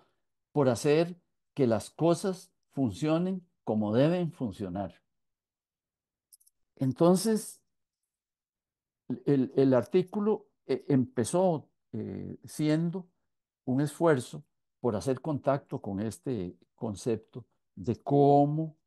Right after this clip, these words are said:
el trabajo que hacemos, si coincide con nuestros intereses profundos, pues nos da más satisfacción.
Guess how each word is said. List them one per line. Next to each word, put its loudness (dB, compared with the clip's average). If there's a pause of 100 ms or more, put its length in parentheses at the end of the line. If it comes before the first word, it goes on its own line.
(320)
el -4
trabajo 0
que -4
hacemos, -4 (240)
si -8
coincide 0
con -10
nuestros -10
intereses -4 (200)
profundos, -4 (440)
pues -4
nos -4
da -2 (360)
más -8
satisfacción. -8